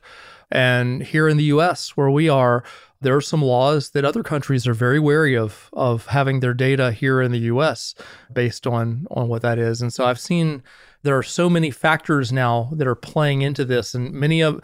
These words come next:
some of them you would expect, and some of them were kind of unintentional. But it's leaving us in a moment where, you know, going back to the topic, we've seen federated learning on the rise lately as a possible solution to some of these issues, or at least, uh,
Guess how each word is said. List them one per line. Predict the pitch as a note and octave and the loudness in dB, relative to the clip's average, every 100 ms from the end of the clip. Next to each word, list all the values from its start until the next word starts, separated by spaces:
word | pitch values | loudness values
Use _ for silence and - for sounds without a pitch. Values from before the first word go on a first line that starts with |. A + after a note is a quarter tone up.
| - | -16
some | - - F#3+ | -6 0 2
of | F#3 | 2
them | F3+ E3+ | 2 0
you | E3 | 2
would | D#3 | 0
expect, | D3+ - - C#3 D#3 | -2 -8 -2 -2 0
and | D3 | -4
some | - D3+ | -2 0
of | C#3+ | 0
them | D3 D3 | 0 0
were | C#3 C3 | 0 0
kind | B2+ C3 C#3 | 0 -2 0
of | |
unintentional. | C#3 C3+ B2+ C3+ C#3+ A#2 G#2+ - - - - | 0 -2 0 -2 -2 -4 -6 -8 -20 -20 -10
But | - B2+ - | 0 0 0
it's | C#3 - | -4 -4
leaving | C#3+ F3 D#3+ D3+ | -2 0 2 2
us | C#3+ B2+ - - - - - _ | 0 -2 -8 -10 -14 -20 -20 _
in | - | -2
a | C3 | 2
moment | C3 D#3 E3 C#3 - | 2 4 4 2 0
where, | C3 B2 B2 B2 B2 B2+ D#3 - - | 2 2 2 2 0 -2 -4 -12 -8
you | C#3+ | -4
know, | B2 | -2
going | B2 C3 | 0 0
back | C3 C3 | 0 -2
to | - | -2
the | C3 | -6
topic, | - D3 C#3+ C3 | 0 0 0 -2
we've | C3 A#2 | -4 -6
seen | - D#3 C#3+ | -8 -8 -4
federated | - C#3+ C#3 C3 A#2+ | -2 2 2 2 0
learning | A#2 B2+ D3 C3+ | 0 0 0 -2
on | B2 B2 B2+ | -2 -2 0
the | A#2 | 0
rise | A#2 B2+ C#3+ C3 A2+ | 2 2 2 0 0
lately | A#2 C3 C3+ C#3+ - _ _ | -2 0 -2 -2 -8 _ _
as | C3+ B2 A#2+ | 0 0 2
a | B2 B2+ C3 C#3+ | 0 2 0 -2
possible | C#3+ - B2+ D#3 D#3 | -4 -6 -6 -2 -4
solution | - D#3+ E3+ A#3 - C3+ | -2 -2 -2 -2 -6 -6
to | B2 | -6
some | - B2+ | -4 -4
of | |
these | A#2 A2 G#2+ | -4 -6 -8
issues, | G#2 - C3 C3 | -10 -4 -4 -2
or | C3+ B2 | -2 0
at | B2 | 0
least, | - - - | -4 -10 -4
uh, | C3 A#2+ | -2 -2